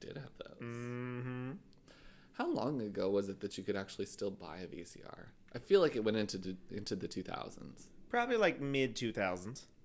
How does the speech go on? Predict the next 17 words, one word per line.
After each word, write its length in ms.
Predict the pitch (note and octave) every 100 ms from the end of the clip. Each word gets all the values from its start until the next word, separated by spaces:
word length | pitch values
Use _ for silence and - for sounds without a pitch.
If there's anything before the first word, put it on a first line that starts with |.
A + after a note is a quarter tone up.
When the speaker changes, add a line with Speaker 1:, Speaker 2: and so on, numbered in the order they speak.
| -
Speaker 1:
The 260 | - -
V 60 | - -
C 140 | - -
R. 300 | - - - -
Speaker 2:
'Cause 160 | - C#3
I 80 | D3+
think 160 | F#3
that's 180 | E3+ -
around 320 | D3+ C3 C3 C3
the 40 |
time 180 | C3 B2
that 100 | A2
we 80 | A2+
got 120 | A2
a 40 |
Blu-ray 400 | G2 A2 G#2+ F#2
player. 400 | F2 E2+ E2 F#2+